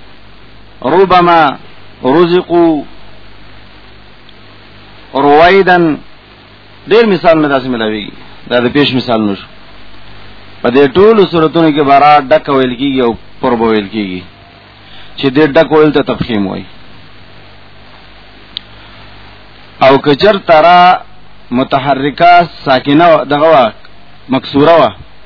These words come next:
یعنی چې را باندې حرکت کسره وي، زیر، نو بیا به دا را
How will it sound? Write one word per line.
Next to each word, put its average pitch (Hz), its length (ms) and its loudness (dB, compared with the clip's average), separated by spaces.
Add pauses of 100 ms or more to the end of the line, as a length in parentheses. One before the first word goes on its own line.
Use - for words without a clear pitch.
(1200)
یعنی 123 200 -2
چې 139 180 -4
را 175 120 4
باندې 180 300 2
حرکت 151 360 -2 (100)
کسره 151 340 -2
وي، 143 160 2 (120)
زیر، 151 220 2 (1500)
نو 107 180 -4
بیا 143 220 2
به 147 140 2
دا 156 220 4
را 160 400 4